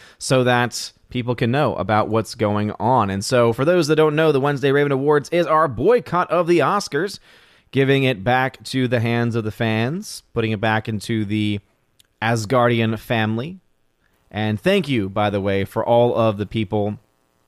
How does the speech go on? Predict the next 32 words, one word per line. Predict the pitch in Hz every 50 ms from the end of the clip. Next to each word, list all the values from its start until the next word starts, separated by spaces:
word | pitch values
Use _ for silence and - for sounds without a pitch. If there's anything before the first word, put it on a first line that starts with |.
| - - -
I |
think | - - -
there | 101 98
was | 98 95 98
around | 98 95 98 95 98 -
seventy | - - - 123 113 110 113 104 110 107 107
or | 104 104
eighty | - 107 107 104 107 104
people | - - 107 104 - 110 101 101
who | - 107
were | 107 104
actually | 107 104 98 - - 110 104 101
were | 104 101 98
able | 107 107 104 107 107
to | - - 107
put | 120 113 104
forth | - 113 113 107 98
nominations | 104 107 107 107 107 104 101 104 110 104 - 113 107 -
for, | - 120 127 117 - - - - -
for | 180 202
most | 226 226 196 - -
of |
the | 143 147
categories. | - 151 135 131 131 127 113 123 123 131 151 147
Some | - - 131 123
categories | 117 123 117 113 110 104 107 107 113 113 -
had | 117 113 110
less, | 104 101 101 104 - - - - - - - - - - -
uh, | - 104 104 104 101
nominees | 104 110 107 107 107 107 104 104 104 104 95 -
than | 110 107 104 -
others. | 107 107 104 107 113 120 127 -